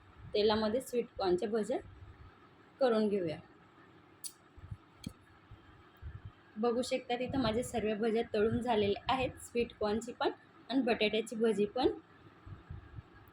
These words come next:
बघा किती टम्म फुगलेले आहेत, मी तुम्हाला दाखवते.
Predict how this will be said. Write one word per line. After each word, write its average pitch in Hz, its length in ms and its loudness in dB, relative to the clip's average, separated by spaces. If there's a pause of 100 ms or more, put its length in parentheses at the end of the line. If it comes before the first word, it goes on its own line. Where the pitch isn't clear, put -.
(200)
बघा 240 220 2
किती 240 220 -4 (100)
टम्म 226 300 4
फुगलेले 214 460 2
आहेत, 262 200 -2
मी 220 80 -8
तुम्हाला 220 340 0
दाखवते. 196 580 -2